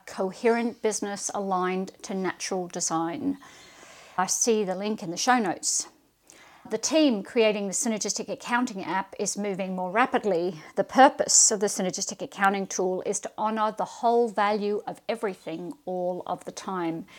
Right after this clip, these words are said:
including your personal value. We're very excited about this project. I am preparing to curate over two thousand daily blogs from Beauty of Beginnings, which I started writing on January first,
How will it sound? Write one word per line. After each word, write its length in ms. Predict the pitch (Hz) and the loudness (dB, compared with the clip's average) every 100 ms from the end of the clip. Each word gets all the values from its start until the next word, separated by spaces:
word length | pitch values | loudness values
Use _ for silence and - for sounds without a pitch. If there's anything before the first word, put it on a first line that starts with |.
| - - | -12 -8
including 500 | 202 233 226 208 190 | -2 4 4 4 0
your 100 | 185 | 0
personal 460 | - 175 - 185 | 0 -2 -2 -2
value. 480 | 185 180 180 170 175 - - - | 2 2 0 -6 -10 -14 -20 -12
We're 100 | 196 | -8
very 300 | 170 185 185 | -4 -2 0
excited 480 | 180 185 - 160 - | -2 0 2 2 0
about 240 | 143 151 - | -4 -4 -2
this 140 | 160 | -4
project. 640 | - 160 151 - - - - _ _ _ _ _ _ _ _ _ _ _ _ - | -2 -2 -2 -4 -8 -14 -16 _ _ _ _ _ _ _ _ _ _ _ _ 2
I 140 | 226 | 4
am 180 | 226 226 | 4 4
preparing 480 | 226 226 240 247 240 | 0 2 4 4 2
to 100 | - _ | -2 _
curate 720 | - 269 302 202 160 - - - - - - - - - - | -4 0 2 0 -2 -6 -12 -20 -20 -20 -20 -20 -20 -18 -2
over 220 | 220 202 | 0 0
two 400 | 202 - - 277 | -2 -4 2 2
thousand 680 | 285 - 190 233 226 233 226 | 2 0 2 2 2 0 -2
daily 340 | 208 190 214 202 | 0 0 0 -2
blogs 480 | 196 190 190 190 - | -2 0 0 -2 -4
from 200 | 190 180 | -4 -4
Beauty 300 | 202 202 202 | -2 -2 -4
of 100 | 185 | -4
Beginnings, 580 | 185 202 185 175 160 - | -4 -4 -2 -6 -8 -8
which 160 | 180 | -4
I 60 | 180 | -4
started 440 | - 196 190 180 | 0 0 0 -2
writing 360 | 190 190 185 185 | -2 0 -2 -4
on 180 | 180 170 | -6 -4
January 440 | 185 185 196 190 | -2 -2 -2 -4
first, 600 | - 175 170 175 - | -2 0 0 -2 -4